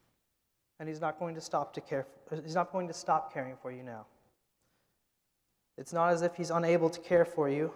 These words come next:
like he has in all the previous years. Certainly there will be weaknesses due to Josh being ill, but remember, church, God is the one keeping you. God himself is the one sustaining you. I'm not telling you not to be sad about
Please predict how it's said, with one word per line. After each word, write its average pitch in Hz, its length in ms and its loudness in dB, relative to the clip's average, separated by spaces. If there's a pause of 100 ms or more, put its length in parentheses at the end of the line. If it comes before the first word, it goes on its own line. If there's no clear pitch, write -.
like 151 160 -6
he 151 100 -10
has 151 260 0
in 147 80 -4
all 143 80 0
the 151 80 -4
previous 147 480 -6
years. 139 320 2
Certainly 202 340 10
there 190 160 10
will 185 80 10
be 190 220 4 (480)
weaknesses 190 580 2 (400)
due 175 140 2
to 165 80 0
Josh 156 340 2
being 160 220 -2
ill, 147 180 2
but 165 120 2
remember, 190 340 6
church, - 360 2
God 190 240 12
is 254 140 8
the 226 100 6
one 202 300 8
keeping 175 420 -4
you. 123 120 -10 (960)
God 185 180 8
himself 220 500 8
is 175 120 -4
the 175 80 2
one 160 240 4
sustaining 143 480 -8
you. 117 180 -20 (1600)
I'm 185 80 2
not 208 160 4
telling 220 280 4
you 196 80 0
not 180 200 4
to - 80 -12
be 185 100 -8
sad 160 420 6
about 151 320 2